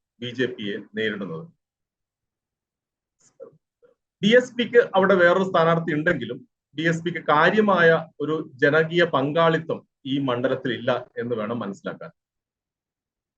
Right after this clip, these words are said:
ജനകീയ വിരു-, വിരുദ്ധ, ജന-, മോദി വിരുദ്ധ വികാരത്തിന്റെ ഒരു പ്രധാന കാരണം എന്ന് പറയുന്നത്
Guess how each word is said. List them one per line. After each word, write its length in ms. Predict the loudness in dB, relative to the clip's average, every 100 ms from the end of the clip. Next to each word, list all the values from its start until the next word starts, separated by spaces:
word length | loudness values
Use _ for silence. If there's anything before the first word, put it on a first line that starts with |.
| _ _ _ _
ജനകീയ 380 | 2 4 4 6
വിരു-, 280 | 6 6 -4 -4
വിരുദ്ധ, 280 | -4 2 0 0 -6 -2
ജന-, 400 | 2 2 0 -6
മോദി 340 | -2 0 2
വിരുദ്ധ 340 | 0 -4 0 2
വികാരത്തിന്റെ 640 | 2 4 4 2 -2 -2
ഒരു 160 | 0
പ്രധാന 460 | 0 -2 0 0 0
കാരണം 500 | 2 2 2 -2 -6 -8
എന്ന് 140 | -4
പറയുന്നത് 560 | 0 0 0 -2 -6